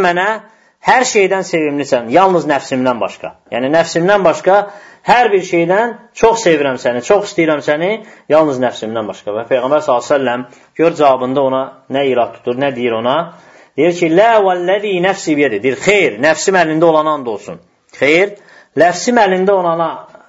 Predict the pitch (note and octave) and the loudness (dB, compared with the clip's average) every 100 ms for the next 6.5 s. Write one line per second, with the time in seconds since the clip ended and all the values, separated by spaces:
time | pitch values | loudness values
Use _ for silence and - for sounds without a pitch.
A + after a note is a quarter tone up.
0 | - D#3 F3 F3 F3 - G#3 F3 E3 F3 | -10 -4 -2 -2 -2 0 2 2 2 2
1 | E3 D#3 E3+ E3 C3+ B2 C#3+ B2+ C3+ C3 | 2 2 0 0 -2 -2 -6 -4 -2 0
2 | C3+ D3 D#3+ C#3 B2+ C#3 C3+ D#3+ F3+ - | 0 0 0 0 -2 -2 -4 -4 -4 -6
3 | - - _ - A3+ - - F3+ E3 - | -20 -20 _ 0 0 0 2 2 2 2
4 | G#3+ - - - F3 D#3 - A3+ A3 F3+ | 2 0 -6 -6 -2 -2 -2 0 0 0
5 | D#3+ D3 G#3+ F3+ E3+ D#3+ F#3+ G3+ G#3 E3 | -2 -2 -2 0 -2 0 0 0 -2 -2
6 | C#3 C#3 - F#2 | -2 -4 -6 -14